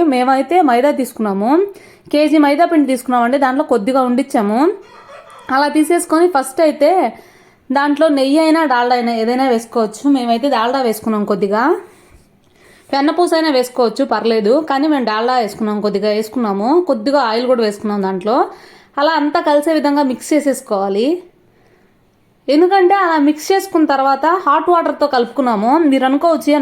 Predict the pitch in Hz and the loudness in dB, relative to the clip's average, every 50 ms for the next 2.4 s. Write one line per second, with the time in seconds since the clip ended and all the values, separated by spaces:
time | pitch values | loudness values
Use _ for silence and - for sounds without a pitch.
0 | 254 240 254 269 294 294 277 262 254 247 247 233 233 240 233 233 254 285 330 349 | 2 0 0 2 2 2 2 2 2 2 0 0 0 0 -2 -2 -2 0 0 0
1 | 330 277 - - 339 359 381 320 262 262 285 285 311 311 294 - 262 262 254 - | 0 0 -2 -2 0 0 2 2 2 0 2 2 0 0 0 2 0 0 0 -2
2 | - 262 240 233 233 233 247 285 | -4 -2 -2 0 -2 0 0 0